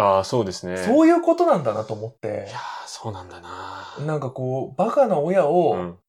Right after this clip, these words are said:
Speaker 2: 信じてついていってしまった挙句、
Speaker 1: うん。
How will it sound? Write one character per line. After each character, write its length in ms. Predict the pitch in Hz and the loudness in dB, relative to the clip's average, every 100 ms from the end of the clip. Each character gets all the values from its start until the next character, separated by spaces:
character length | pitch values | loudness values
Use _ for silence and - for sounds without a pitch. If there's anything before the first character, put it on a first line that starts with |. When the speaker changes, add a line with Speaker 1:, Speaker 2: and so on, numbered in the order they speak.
| _ - | _ -20
Speaker 2:
信 360 | - 247 269 | -6 -2 -2
じ 120 | 165 131 | -2 -4
て 120 | 127 | -8
つ 180 | - 220 | -4 -4
い 100 | - | -4
て 60 | |
い 60 | 123 | -6
っ 80 | - | -6
て 80 | |
し 160 | 120 135 | -8 -8
ま 80 | 139 | -8
っ 100 | - | -2
た 140 | 147 | -2
挙 180 | 143 160 | 0 -4
句、 140 | - | -2
Speaker 1:
う 200 | 185 110 | -2 -2
ん。 240 | 92 87 | -4 -6